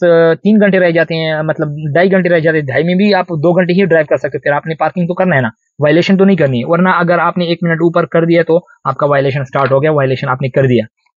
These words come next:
तो उस हिसाब से फिर अगर आपको टे-, मतलब पड़-, अ, पकड़ लिया पुलिस वगैरह ने, उसने आपका टैको चेक कर दिया, तो आपका violation हो जाएगा। और ये violation तकरीबन, अ, अट्ठाईस दिन तक रहता है, एक महीने तक, मतलब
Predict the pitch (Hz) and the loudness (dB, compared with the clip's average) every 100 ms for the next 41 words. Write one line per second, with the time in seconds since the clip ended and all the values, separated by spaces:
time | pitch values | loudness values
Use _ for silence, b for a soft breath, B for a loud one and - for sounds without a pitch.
0 | _ 156 147 147 147 156 143 160 160 156 | _ 0 2 2 0 -4 -2 -2 0 0
1 | 160 156 147 156 147 147 _ 156 147 143 | 0 0 -2 -2 -4 -6 _ -4 -2 -2
2 | 139 135 139 - 143 151 151 147 147 135 | -4 -6 -8 -6 -2 0 0 0 -2 -2
3 | 147 151 151 143 139 143 143 151 139 143 | 0 2 2 2 0 -2 -2 -2 0 -2
4 | 143 135 B B - 139 151 147 139 - | -2 -8 B B -4 -2 0 0 0 0
5 | 147 180 147 147 - 156 - 147 143 147 | 0 0 0 -2 -2 -2 -2 -2 0 0
6 | 165 190 - 135 - 135 127 131 143 139 | 0 0 -4 -4 -2 -2 0 -2 -4 -4
7 | 151 160 180 151 147 143 147 151 156 139 | -2 0 0 2 2 0 0 -2 -4 -2
8 | 156 160 - b _ - 143 147 143 135 | 0 -2 -6 b _ -6 -2 2 2 0
9 | 131 175 143 147 143 131 139 123 131 131 | 0 -2 0 -4 -4 -4 -2 -2 -4 -6
10 | 135 - 131 151 143 135 131 123 135 123 | -8 -6 -4 -2 -2 0 0 0 -2 -2
11 | 120 | -2